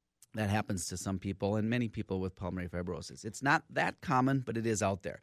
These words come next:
So if you're having shortness of breath and trouble breathing and you don't have things like emphysema,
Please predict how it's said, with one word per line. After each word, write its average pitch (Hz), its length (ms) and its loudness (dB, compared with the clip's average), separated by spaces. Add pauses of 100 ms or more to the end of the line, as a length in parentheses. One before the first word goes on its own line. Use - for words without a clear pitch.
(240)
So - 100 -2
if 165 80 2
you're 208 100 10
having 226 180 6
shortness 175 400 6
of 151 60 4
breath 147 200 8
and 139 100 4
trouble 135 240 4
breathing 117 460 6
and 101 100 6
you 101 80 4
don't 117 320 2
have 107 160 0
things 110 240 0
like 98 160 0
emphysema, 101 720 -2